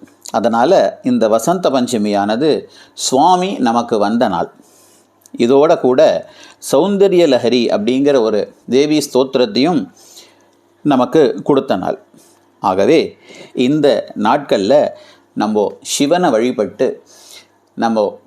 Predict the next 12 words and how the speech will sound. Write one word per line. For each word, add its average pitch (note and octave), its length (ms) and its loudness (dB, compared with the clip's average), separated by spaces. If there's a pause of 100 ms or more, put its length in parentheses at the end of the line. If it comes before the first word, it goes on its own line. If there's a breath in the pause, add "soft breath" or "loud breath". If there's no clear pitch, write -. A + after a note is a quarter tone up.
(140)
பரம C3+ 380 2
பூஜ்யரான A#2+ 720 0 (360 loud breath)
காஞ்சி B2+ 460 -2
காமகோட்டி A2+ 580 0
ஆச்சாரியார்கள் G#2+ 960 0 (1300 soft breath)
இந்த C3+ 520 2
லிங்கத்தை D3 480 0
பூஜை C3+ 320 0
பண்ணி A2 480 -2 (420)
உலகத்துக்கு D#3 760 0
க்ஷேமம் D3 560 0
வரும்படியா A#2 760 -2